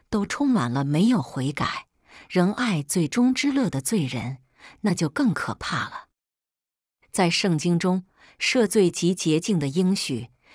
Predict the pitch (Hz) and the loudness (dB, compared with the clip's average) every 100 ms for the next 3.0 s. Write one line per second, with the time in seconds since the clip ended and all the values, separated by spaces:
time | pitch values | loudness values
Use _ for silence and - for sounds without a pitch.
0 | - - 269 226 269 208 147 147 127 - | -20 2 2 4 4 2 2 0 -2 0
1 | 160 196 202 131 120 131 196 190 - 156 | 2 2 0 -2 -4 -2 0 0 -2 -4
2 | 127 135 131 175 233 147 127 - - 110 | -2 -2 -2 -2 -2 -4 -6 -6 -8 -10